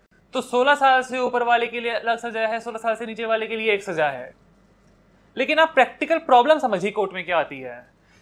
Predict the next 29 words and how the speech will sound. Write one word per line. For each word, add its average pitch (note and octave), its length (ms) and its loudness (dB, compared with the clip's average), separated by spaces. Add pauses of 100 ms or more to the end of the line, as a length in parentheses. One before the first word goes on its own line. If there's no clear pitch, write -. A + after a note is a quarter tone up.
(260)
जो D4 120 0
खूनी C#4 440 4
है, G3+ 180 2
जिसने G#3 260 -4
खून B3 260 -4
किया B3 280 4
है, F#3+ 180 4
वो G#3 100 0
बोलता A#3+ 320 -2
है, C#4 60 -6
"मैं C#4+ 60 0
अभी C#4 100 -2
सोलह C#4 200 -2
साल C4+ 180 0
का C#4+ 100 2
हूँ C4 180 0
ही D4+ 80 -4
नहीं, C#4 360 -6 (680)
अभी B3 140 -2
दो C#4 240 2
महीना C#4+ 220 0
बचा C4+ 220 4
है C#4 60 4
मेरे C#4+ 140 0
को C#4 100 -4
सोलह B3+ 200 2
साल A#3+ 180 4
होने G#3 220 -4
में", D#3 340 -10